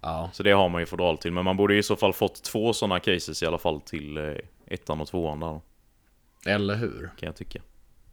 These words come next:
Speaker 2: Men om vi går in på, eh, själva spelet då. Eh, det är utvecklat av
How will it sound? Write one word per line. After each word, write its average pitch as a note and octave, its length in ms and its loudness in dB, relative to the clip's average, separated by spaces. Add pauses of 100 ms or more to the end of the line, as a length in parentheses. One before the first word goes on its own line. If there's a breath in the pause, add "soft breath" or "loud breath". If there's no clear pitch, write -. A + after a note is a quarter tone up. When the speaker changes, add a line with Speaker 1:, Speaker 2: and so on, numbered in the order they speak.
(540)
Speaker 2:
Men A2 140 4
om A#2+ 100 4
vi B2+ 80 6
går C3 120 6
in A2+ 120 4
på, A2+ 320 4 (260)
eh, - 40 -4
själva A2+ 300 0
spelet F#2 460 0
då. A#2+ 80 2 (400)
Eh, G#2+ 400 -2 (180)
det - 40 -14
är - 40 -8
utvecklat A2 600 0
av G2+ 240 4